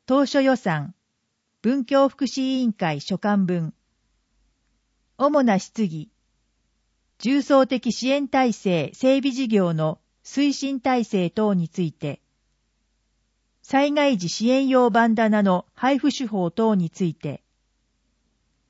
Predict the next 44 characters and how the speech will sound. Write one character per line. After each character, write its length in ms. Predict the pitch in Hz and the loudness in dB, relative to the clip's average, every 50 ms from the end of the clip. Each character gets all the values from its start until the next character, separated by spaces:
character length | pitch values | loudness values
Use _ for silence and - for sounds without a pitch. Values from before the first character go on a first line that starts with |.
| _ _ | _ _
本 260 | _ - 269 302 294 254 | _ -2 0 0 0 0
庁 200 | - 302 294 285 | 4 4 4 6
舎 140 | - - 208 | 4 4 2
に 120 | 185 175 | 0 0
設 240 | - - 196 175 - | 0 -2 -4 -4 -4
置 140 | _ 233 202 | _ -6 -6
す 160 | - 220 190 | -4 -2 0
る 220 | 196 190 185 - - _ | 0 0 -2 -4 -8 _
キ 120 | - 214 | -4 -4
ッ 60 | 208 - | -4 -4
ズ 140 | - 294 277 | -4 -6 -6
ス 100 | - - | -6 -6
ペ 220 | - 294 285 285 | -2 0 2 2
ー 40 | 254 | 2
ス 120 | - - | 2 0
の 140 | 190 175 175 | 2 2 2
遊 260 | 180 233 277 285 269 | 2 2 4 4 4
具 120 | 208 190 185 | 2 2 0
に 140 | 175 165 151 | 0 0 -2
つ 140 | - - | -2 0
い 140 | 208 180 151 | 0 0 0
て。 280 | - _ 147 147 - - _ _ _ _ _ _ _ _ _ _ _ _ _ _ _ _ _ _ _ _ _ _ _ _ _ _ _ _ | -4 _ -8 -10 -10 -12 _ _ _ _ _ _ _ _ _ _ _ _ _ _ _ _ _ _ _ _ _ _ _ _ _ _ _ _
民 260 | 180 208 254 277 269 | 0 0 2 2 0
間 260 | 233 294 269 269 269 254 | 0 0 0 0 0 0
保 160 | - 269 277 | 0 0 0
育 240 | 277 - - 285 233 | 0 0 -2 -4 -4
施 100 | - - | -4 -4
設 480 | - 226 190 - _ 156 160 156 - _ | -2 -2 -2 -2 _ -6 -8 -8 -8 _
整 240 | - - 277 262 277 | -8 -2 0 2 2
備 160 | 277 294 294 | 2 2 0
事 160 | 233 262 285 226 | 0 0 -2 0
業 260 | 233 233 220 196 175 | 2 2 2 2 2
の 140 | 160 156 - | 0 -2 -2
対 260 | - 240 254 269 240 | -2 0 0 0 0
象 240 | - 285 269 269 - | 0 0 0 0 0
施 80 | - | 0
設 300 | - 254 214 - - - | -2 -4 -4 -4 -6 -6
と 260 | - 175 165 165 - _ | -2 -2 -2 -2 -4 _
要 240 | 180 196 240 277 - | 2 4 4 4 4
件 280 | - 285 269 254 220 | 2 0 2 2 2
に 100 | 196 170 | 2 0
つ 140 | - - 202 | 0 -2 -2
い 100 | 180 156 | -2 -2
て。 300 | - - 156 147 - | -4 -6 -8 -8 -8